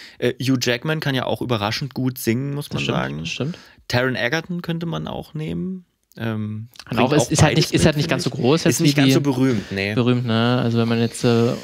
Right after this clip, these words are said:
Speaker 1: von Taylor Swift Format, äh, nehmen, für die
Speaker 2: Mm.
Speaker 1: kann halt nicht, noch nicht schauspielern, <laughs> zumindest bisher noch nicht
Speaker 2: Schwierig.
Speaker 1: bewiesen. Vielleicht kann
Speaker 2: Ja.
Speaker 1: sie es ja. Ähm, aber sonst würden wir auch gar nicht, weil es so richtig, so dieses Kaliber Star gibt's heutzutage auch, glaub ich, gar nicht mehr unbedingt,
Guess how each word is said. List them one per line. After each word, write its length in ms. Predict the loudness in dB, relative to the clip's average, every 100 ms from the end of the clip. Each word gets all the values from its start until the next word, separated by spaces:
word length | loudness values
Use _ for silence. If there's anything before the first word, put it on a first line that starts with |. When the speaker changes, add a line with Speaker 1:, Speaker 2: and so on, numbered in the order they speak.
| -10 -12 -10 -8
Speaker 1:
von 200 | -4 -4 -4 -2
Taylor 240 | 2 2
Swift 320 | 4 2 2 0
Format, 720 | 0 4 4 2 0 -10 -16 _ -6
äh, 280 | -2 0 0
nehmen, 280 | 0 0 0
für 100 | 2
die 80 |
Speaker 2:
Mm. 40 | 4
Speaker 1:
kann 100 | 4
halt 140 | 4
nicht, 340 | 2 0 -2 -4
noch 100 | -2
nicht 120 | 0
schauspielern, 560 | 0 0 -2 0 2 2
<laughs> 320 | 0 -6 0
zumindest 260 | 4 4 2
bisher 200 | 2 4
noch 120 | 4
nicht 140 | 2
Speaker 2:
Schwierig. 100 | 0
Speaker 1:
bewiesen. 300 | 2 4 2 0 -10 -6
Vielleicht 160 | -4 0
kann 100 | -2
Speaker 2:
Ja. 40 |
Speaker 1:
sie 40 | -2
es 80 | 0
ja. 140 | -2 -2 -18 -14 -2
Ähm, 460 | 0 0 0 -4 -6 -8
aber 120 | -2 0
sonst 180 | 0 0
würden 140 | 2
wir 100 | 2
auch 80 | 2
gar 80 | 0
nicht, 120 | 0
weil 100 | 0
es 100 | 0
so 60 | 0
richtig, 300 | 0 -2 -6 -8 -2
so 160 | 0
dieses 400 | 2 2 4 4
Kaliber 420 | 4 4 4 2
Star 420 | 2 2 4 4 2
gibt's 360 | -2 -2 -2
heutzutage 760 | 0 0 _ -10 -4 -2 -2 -4
auch, 120 | -4
glaub 200 | -4 -4
ich, 100 | -2
gar 160 | -2 -2
nicht 180 | -4 -4
mehr 160 | -4
unbedingt, 540 | -4 -4 -2 -2 -4